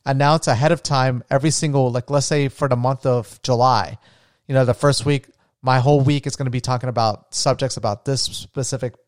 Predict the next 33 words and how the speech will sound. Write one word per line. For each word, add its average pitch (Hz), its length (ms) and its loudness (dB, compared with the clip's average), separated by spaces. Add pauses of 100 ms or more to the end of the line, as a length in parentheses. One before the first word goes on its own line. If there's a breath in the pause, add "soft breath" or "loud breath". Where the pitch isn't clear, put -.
um, 127 580 -8 (400)
idea, 127 380 -2
project, 117 520 -4
whatever. 110 520 -2 (580 soft breath)
Week 135 160 -2
two, 139 140 0
week 123 160 0
three, 127 220 -2
week 113 240 -6
four, 123 280 2
same 113 260 -4
thing." 113 420 -4 (960)
And 147 120 0
I 160 40 4
was 170 160 0
like, 165 220 0
"Yeah, 359 300 -4
that, 226 180 -2
I 185 60 -2
mean, 196 140 -4
that 220 120 0
sounds 226 220 -2
like 208 100 -4
something 160 320 -4
maybe 151 300 2
I 151 100 4
can, 131 260 -6
I 127 120 -2
can 139 160 -4
entertain 123 420 0
trying 127 240 -2
to 117 80 -2
do." 127 400 0